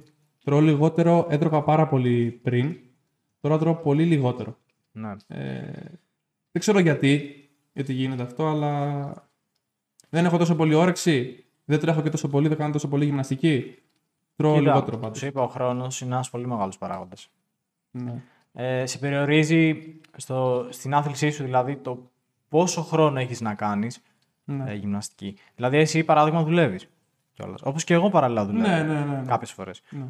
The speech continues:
Speaker 2: Οπότε, ο χρόνος είναι πολύ περιορισμένος στο να κάνουμε γυμναστική.
Speaker 1: Είναι.
Speaker 2: Και πολλές φορές δεν μπορούμε να προσέχουμε και τη διατροφή μας, γιατί δεν έχουμε το χρόνο ούτε να φάμε.
Speaker 1: Καλά, ισχύει αυτό, ναι.
Speaker 2: Δηλαδή, ας πούμε, εγώ τώρα εδώ πέρα έφαγα πολύ βιαστικά. Θες να σου πω τι έφαγα;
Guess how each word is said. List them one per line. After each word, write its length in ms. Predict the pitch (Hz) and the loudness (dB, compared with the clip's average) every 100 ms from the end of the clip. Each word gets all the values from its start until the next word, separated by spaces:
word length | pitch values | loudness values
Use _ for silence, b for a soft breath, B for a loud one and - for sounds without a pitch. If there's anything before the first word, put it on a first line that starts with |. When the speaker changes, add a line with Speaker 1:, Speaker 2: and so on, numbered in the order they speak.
| - | -12
Speaker 2:
Οπότε, 580 | 127 131 156 170 170 - _ _ _ _ _ _ _ - - | -6 -2 0 0 -2 -10 _ _ _ _ _ _ _ -14 -10
ο 60 | 127 | -6
χρόνος 580 | 139 147 143 139 139 | 0 4 4 2 0
είναι 200 | 156 160 | 2 2
πολύ 240 | 165 165 165 | 2 2 2
περιορισμένος 580 | 180 180 175 156 156 147 | 2 4 4 4 2 2
στο 100 | 143 | 0
να 100 | 127 | 2
κάνουμε 240 | 131 127 | 2 2
γυμναστική. 680 | 117 120 117 - - 95 - _ _ _ _ _ _ _ _ _ - | -2 -4 -6 -12 -16 -16 -16 _ _ _ _ _ _ _ _ _ 0
Speaker 1:
Είναι. 580 | 160 175 147 180 - - | 4 4 4 0 -4 -4
Speaker 2:
Και 100 | 147 | 0
πολλές 300 | 139 156 165 | 2 2 2
φορές 240 | 170 170 | 2 2
δεν 80 | 170 | 2
μπορούμε 220 | 175 180 | 2 2
να 60 | 180 | 2
προσέχουμε 300 | 160 170 185 | 0 -2 0
και 60 | |
τη 60 | 175 | 0
διατροφή 360 | 151 139 113 120 | -2 -4 -8 -6
μας, 120 | 123 | -6
γιατί 140 | 127 | -2
δεν 80 | 143 | 0
έχουμε 180 | 151 160 | 2 0
το 100 | 156 | 0
χρόνο 320 | - 139 147 | 0 0 0
ούτε 200 | 147 147 | 0 0
να 180 | 143 139 | 0 0
φάμε. 540 | - 131 131 113 98 - _ - | 0 4 4 4 -4 -10 _ -6
Speaker 1:
Καλά, 340 | 127 127 123 | -2 0 2
ισχύει 280 | 131 143 131 | 0 -2 -4
αυτό, 240 | 123 - | -4 -8
ναι. 180 | 120 120 | -8 -8
Speaker 2:
Δηλαδή, 280 | 113 139 147 | 0 2 6
ας 160 | 165 165 | 4 4
πούμε, 240 | 170 180 | 2 2
εγώ 300 | 131 131 120 | 4 2 2
τώρα 200 | 123 131 | 0 2
εδώ 140 | 143 135 | 0 -2
πέρα 160 | 127 | -4
έφαγα 220 | 135 165 160 | -4 -6 -8
πολύ 220 | 160 165 | -6 -6
βιαστικά. 360 | 151 - - | -8 -8 -8
Θες 140 | - 127 | -6 -6
να 60 | |
σου 80 | 131 | -6
πω 80 | 127 | -6
τι 80 | 131 | -6
έφαγα; 340 | 123 95 95 | -6 -8 -14